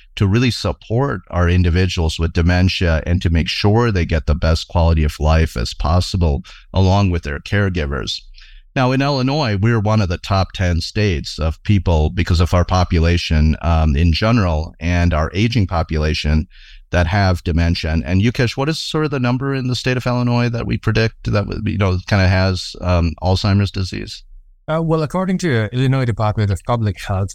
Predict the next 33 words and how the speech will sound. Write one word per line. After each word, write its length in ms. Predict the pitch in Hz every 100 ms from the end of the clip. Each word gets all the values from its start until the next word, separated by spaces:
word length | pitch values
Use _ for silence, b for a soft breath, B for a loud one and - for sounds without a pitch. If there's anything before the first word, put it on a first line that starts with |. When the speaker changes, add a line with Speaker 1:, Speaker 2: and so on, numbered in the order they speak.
| -
Speaker 2:
their 200 | 107 120
data 340 | 104 107 107 107
from, 260 | 104 98
uh, 220 | 92 95 101
twenty 220 | 123 110
twenty, 460 | - 113 95 98 110 b b -
there 140 | 120
were, 160 | 123 120
were 460 | 120 117 151 151 127 -
two 100 | 151
hundred 280 | 139 127 123
and 120 | 107
thirty 220 | 113 113
thousand 460 | - 101 101 110 -
people 360 | 107 101 110
over 200 | 98 98
the 80 | 95
age 160 | 95 98
of 80 |
sixty-five 920 | - - 131 - 104 - 92 85 92 95 B B
who 120 | 107
are 100 | 104
living 340 | 104 104 104 101
with 120 | 98
Alzheimer's 560 | 95 98 104 101 101 -
disease 340 | 98 98 95
or 100 | 90
related 420 | 87 92 90 85
dementia. 680 | 87 82 80 - 90 85 87 b b b b 117
With 180 | 135 -
aging 320 | 131 147 170
population, 760 | 135 127 123 123 117 127 127 123
uh, 180 | 107